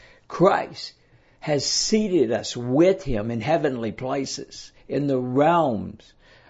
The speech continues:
with Jesus." Now, if you're in a realm of a, maybe you're in a realm of addiction or a realm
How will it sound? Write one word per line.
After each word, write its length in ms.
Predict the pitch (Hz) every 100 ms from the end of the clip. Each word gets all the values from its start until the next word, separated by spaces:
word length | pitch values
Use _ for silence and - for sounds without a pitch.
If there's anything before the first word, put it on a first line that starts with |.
| _
with 180 | 143 139
Jesus." 400 | 117 120 104 101
Now, 100 | 139
if 80 | 135
you're 160 | 151 170
in 80 | 160
a 60 |
realm 520 | 135 143 156 147 143 -
of 180 | 135 131
a, 160 | 131 - - - _ _ _ -
maybe 260 | 127 143
you're 160 | 156 156
in 60 |
a 100 | 135
realm 560 | 117 120 143 151 127 107 -
of 180 | 127
addiction 500 | 120 113 135 - -
or 240 | - 104 113
a 140 | 120
realm 460 | 123 131 123 127 131